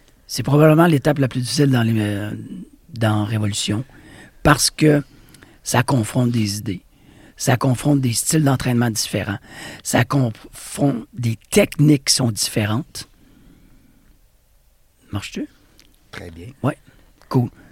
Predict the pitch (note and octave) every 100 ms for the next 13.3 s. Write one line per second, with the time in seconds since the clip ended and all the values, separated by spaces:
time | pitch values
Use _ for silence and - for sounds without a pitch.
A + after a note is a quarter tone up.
0 | - - - F#3+ - - - - C3+ C#3+
1 | C3 - - A2+ A#2+ A#2 A#2 C3 C3 -
2 | - C3 - D#3 - _ - B2 B2+ C3
3 | - - - _ - - - - - E3
4 | F3+ - C4 C3 A#2+ A#2 A#2+ B2 F#3 -
5 | _ _ - - - - - - G3 E3+
6 | C3+ _ - - G3 C#3 - - E3+ D#3
7 | - - - _ - A#2 B2 - B2+ B2
8 | A#2+ A2+ - _ - - - - C#3 -
9 | - D#3+ E3 - - A2+ A2 G#2 - -
10 | B1+ - - - - - - - - -
11 | - _ - - - - A2 D#3+ D3+ G#2
12 | G#2+ G#2 G2 G#2+ - A2 _ - - -
13 | C3+ C3